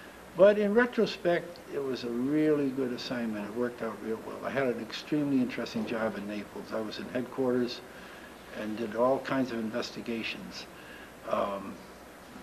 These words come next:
for over two and a half years. I know Naples as well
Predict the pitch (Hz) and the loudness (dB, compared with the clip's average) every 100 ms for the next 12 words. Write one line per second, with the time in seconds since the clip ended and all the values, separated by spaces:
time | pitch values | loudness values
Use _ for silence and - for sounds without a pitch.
0 | - - - - - - - 117 110 127 | -18 -20 -20 -20 -18 -16 -4 0 4 4
1 | 113 - 131 113 113 104 - 107 104 - | 4 4 2 4 2 0 -2 -4 -4 -4
2 | 101 107 104 120 117 104 - 104 113 | -4 -2 2 2 2 -4 -10 -8 -6